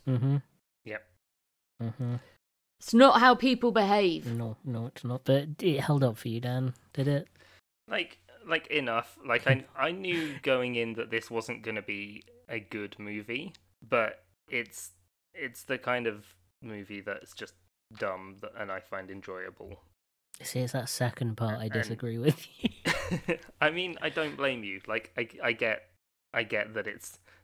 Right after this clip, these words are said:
Speaker 2: not a great movie, but just, I don't know. It's probably
Speaker 3: I'm
Speaker 2: the nostalgia <laughs> as
Speaker 3: I
Speaker 2: well.
Speaker 3: think it, yeah.
Speaker 2: Yeah.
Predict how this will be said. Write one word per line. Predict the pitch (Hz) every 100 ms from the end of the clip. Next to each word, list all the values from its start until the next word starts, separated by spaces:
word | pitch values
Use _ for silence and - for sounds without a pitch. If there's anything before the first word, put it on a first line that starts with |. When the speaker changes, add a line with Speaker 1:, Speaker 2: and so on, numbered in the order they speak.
| _
Speaker 2:
not | 110 98 95
a | 98
great | 98 98 104
movie, | 104 95 92 92 - _ _ _ _ _ _ _ _
but | 98 92
just, | - 95 - _ _ _
I | 104
don't | 95
know. | 92 92 _ _ _ _ _ - -
It's | - 110 -
probably | - 107 -
Speaker 3:
I'm | 220 220 220
Speaker 2:
the |
nostalgia | 214 196 - 104 104 - 101 - - -
<laughs> | _ _ -
as | 110 107
Speaker 3:
I | 113
Speaker 2:
well. | 139
Speaker 3:
think | 175
it, | - - - _ _ _
yeah. | 175 175 175
Speaker 2:
Yeah. | 165